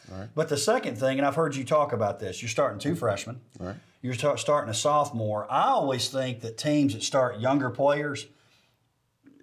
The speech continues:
Speaker 2: listen, you go backwards, you have those two freshmen starting, and last year they're playing like a twelve game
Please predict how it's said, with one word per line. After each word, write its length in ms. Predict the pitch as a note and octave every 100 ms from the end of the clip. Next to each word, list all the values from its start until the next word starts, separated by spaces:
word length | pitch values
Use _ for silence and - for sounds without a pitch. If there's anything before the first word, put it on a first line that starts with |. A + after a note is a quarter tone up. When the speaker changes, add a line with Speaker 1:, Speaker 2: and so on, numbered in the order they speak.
| - -
Speaker 2:
listen, 360 | G3+ G3+ A#2
you 80 | B2
go 140 | A3 B2+
backwards, 640 | G2 C#3+ G3 G#2 A2+ A#2
you 80 | D3
have 120 | D#3+
those 160 | A#2+ A2
two 180 | D3+ C#3
freshmen 420 | C#3 F3+ - G#2+
starting, 360 | - A2+ A#2
and 100 | G#2+
last 360 | A#2+ E3 E3+ -
year 100 | A2
they're 140 | C3
playing 340 | C#3+ C3+ B2+ A#2
like 200 | A2 G#2
a 60 |
twelve 480 | - A#2+ B2 C3+ A2
game 580 | A#2 B2 A#2+ A2+ A2 -